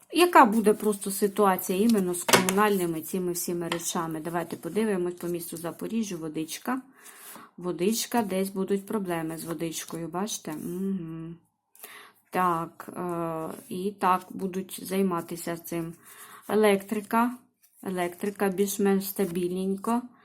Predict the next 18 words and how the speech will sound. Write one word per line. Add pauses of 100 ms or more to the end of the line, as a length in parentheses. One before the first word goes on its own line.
(440)
але
якісь,
ну,
плани
будуть,
будуть
планово
відключати,
але
в
цілому
буде
більш-менш
нормально. (580)
Газ, (840)
газ, (420)
ну, (380)
нормально.